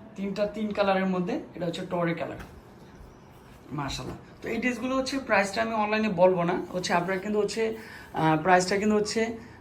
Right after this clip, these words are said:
আহ, যারা যে যত পিস নেবেন এটা কিন্তু হচ্ছে আপনারা ইমো, WhatsApp নাম্বারে যা বা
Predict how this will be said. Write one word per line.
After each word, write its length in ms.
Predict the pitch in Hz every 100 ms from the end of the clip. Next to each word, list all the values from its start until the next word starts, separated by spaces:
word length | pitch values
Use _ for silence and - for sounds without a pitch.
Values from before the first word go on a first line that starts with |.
| -
আহ, 580 | 160 156 156 151 143 160
যারা 240 | 180 190
যে 240 | 156 214
যত 280 | 214 196 214
পিস 200 | 220 220
নেবেন 180 | 220 233
এটা 180 | 220 208
কিন্তু 220 | 208 220
হচ্ছে 200 | 220 240
আপনারা 320 | 220 208 220 220 - -
ইমো, 260 | 240 247 233
WhatsApp 400 | 208 196 214 202
নাম্বারে 400 | 190 190 196 185
যা 180 | 190
বা 420 | 175 170 170 170